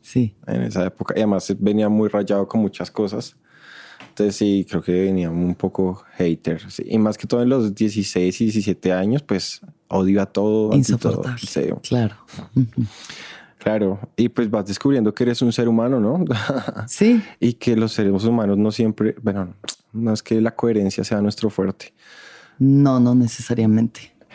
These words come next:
Speaker 1: No.
Speaker 2: Entonces, como que uno se va dando cuenta, como que eso madura mucho, ¿no? El hecho de ver eso como, para mí fue, me ayudó mucho a madurar, ver como, pues, ¿qué esperabas? Al fin y al cabo somos seres humanos.
Speaker 1: Claro, sí.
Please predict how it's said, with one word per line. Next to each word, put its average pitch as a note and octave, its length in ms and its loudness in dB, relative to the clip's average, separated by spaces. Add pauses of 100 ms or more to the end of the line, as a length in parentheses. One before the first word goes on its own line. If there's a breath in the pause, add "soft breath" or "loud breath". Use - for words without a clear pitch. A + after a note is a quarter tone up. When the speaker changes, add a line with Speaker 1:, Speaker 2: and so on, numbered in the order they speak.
(100)
Speaker 1:
No. C3 240 2
Speaker 2:
Entonces, A2+ 480 0
como A#2+ 260 0
que A2+ 400 0 (340)
uno A2+ 160 0
se - 120 -4
va C3+ 60 0
dando A2+ 220 2
cuenta, A#2+ 300 -4
como C3+ 180 2
que C#3 120 0
eso C3 440 0
madura A#2+ 540 2
mucho, A#2 320 2
¿no? A2+ 180 2
El A#2+ 160 0
hecho G2+ 280 0
de G#2 100 2
ver A2+ 160 2
eso F#2+ 220 -2
como, G#2+ 480 0 (480 soft breath)
para G2+ 140 0
mí G#2 120 0
fue, G2+ 420 0 (220)
me A2 120 0
ayudó G#2+ 260 2
mucho G2 240 0
a G2 40 2
madurar, G#2 360 0
ver F#2 180 -2
como, G2+ 500 0
pues, - 280 -14 (340)
¿qué - 120 -6
esperabas? C3 600 -4
Al G#2+ 80 -2
fin A2 200 0
y - 20 2
al A2+ 100 -4
cabo A#2 400 -2
somos A#2+ 320 -4
seres A#2 320 -4
humanos. - 640 -10 (240 soft breath)
Speaker 1:
Claro, G3 360 2 (420)
sí. G3 340 0